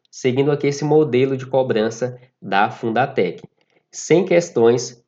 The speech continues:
para vocês praticarem e ficarem afiados.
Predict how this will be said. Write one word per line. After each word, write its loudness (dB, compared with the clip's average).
para 0
vocês -6
praticarem 0
e -2
ficarem 0
afiados. 2